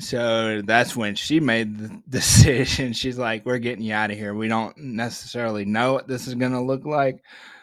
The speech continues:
but it's time to get out." And what it looked like was homeschool for that period of time.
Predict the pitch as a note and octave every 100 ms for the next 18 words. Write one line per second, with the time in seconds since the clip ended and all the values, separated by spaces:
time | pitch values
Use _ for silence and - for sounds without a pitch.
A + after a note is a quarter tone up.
0 | _ F#2+ G2+ F#2 - _ _ A#2 - G#2
1 | G2+ F#2+ G#2 A2 A2 - G2+ G#2+ G#2+ -
2 | - C#3 - G#2 A#2+ A2+ - G2 G2 G2
3 | G2+ - - _ - - A#2 A2+ - -
4 | G#2 G2+ - G#2 G#2 G#2 - B2+ A#2 C3
5 | B2+ C#3 C3+ D3+